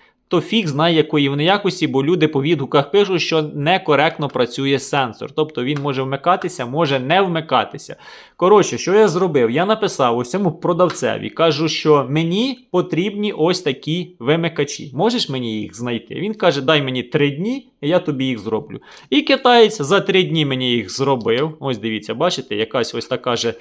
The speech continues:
сама компанія. Бачите, все те же саме. За три дні їх склепали, дав мені окреме посилання, і я по окремому посиланню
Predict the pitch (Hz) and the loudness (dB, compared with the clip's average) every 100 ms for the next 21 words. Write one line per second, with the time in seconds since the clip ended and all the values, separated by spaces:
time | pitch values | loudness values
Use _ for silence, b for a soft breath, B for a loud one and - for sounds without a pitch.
0 | B B - 131 117 113 107 - 139 127 | B B -6 -2 -2 -2 -4 -4 -6 -6
1 | - 113 113 123 151 139 170 151 135 120 | -4 -4 -4 -8 -8 -4 -4 -4 -6 -2
2 | 160 - - 160 170 - 214 220 214 208 | 0 0 0 -2 0 -2 0 0 -4 -8
3 | B 143 202 202 190 170 185 170 135 - | B -2 0 2 0 2 2 2 2 -2
4 | - 196 196 226 220 196 147 190 180 165 | 0 0 4 4 4 4 4 4 4 2
5 | 165 156 175 165 143 - 165 - 196 214 | 2 2 2 2 2 2 0 2 2 2
6 | 233 240 233 B B 175 180 180 165 160 | 2 -2 -6 B B 2 2 4 2 4
7 | 226 214 190 151 170 156 151 151 202 220 | 2 2 0 2 2 2 2 4 4 4
8 | 226 | 0